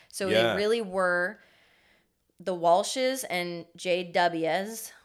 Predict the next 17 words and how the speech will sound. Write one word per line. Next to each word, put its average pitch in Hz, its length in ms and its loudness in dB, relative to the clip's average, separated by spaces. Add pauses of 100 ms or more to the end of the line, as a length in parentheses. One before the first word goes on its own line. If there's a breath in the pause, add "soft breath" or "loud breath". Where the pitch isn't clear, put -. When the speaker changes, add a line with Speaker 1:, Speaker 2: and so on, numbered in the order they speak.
Speaker 1:
what 175 540 -4
really 196 240 -4
were 180 340 -2
the 170 440 0 (200)
leaders 185 640 -4
on 160 500 -6 (140)
the, 156 480 -8
um, 151 480 -8 (440)
wait, 214 160 -6
what's 180 200 -8
it 240 80 -8
even 220 180 -8
called? 151 460 -4
Why 160 100 -6
am 185 100 -6
I 180 80 -4
blanking? 170 580 -14